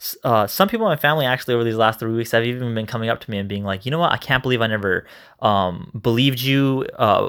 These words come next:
about this movement. I can't believe that I, uh, uh, I thought that this was all, like, you know, bullish," you know, I don't wanna swear or anything, but, like, it was just bull, right? They all thought that it was fake. They all thought that there was, uh, some sort of catch to it. And they all thought that, uh, like, not all of 'em, but, like,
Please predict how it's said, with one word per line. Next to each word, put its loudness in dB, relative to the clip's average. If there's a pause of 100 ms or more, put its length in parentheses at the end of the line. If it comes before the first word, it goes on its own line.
about 0
this -10
movement. 0
I 2
can't -4
believe -2
that 4
I, 2
uh, 0 (460)
uh, 4
I 0
thought -2
that -10
this -6
was -6
all, 4
like, -2
you -6
know, -4
bullish," 2
you -8
know, -4
I 0 (220)
don't -4
wanna -4
swear -6
or -4
anything, -8
but, -4
like, -2 (300)
it 0
was 2
just -4
bull, 6
right? 4
They 2
all 4
thought -4
that -4
it -2
was -8
fake. 0
They 0
all 2
thought -6
that -10
there -2
was, -4
uh, -2
some -6
sort 0
of -4
catch -8
to 0
it. 4
And -2
they 4
all 4
thought -2
that, -16
uh, 0
like, -4
not 4
all 6
of -2
'em, -6
but, -4
like, -2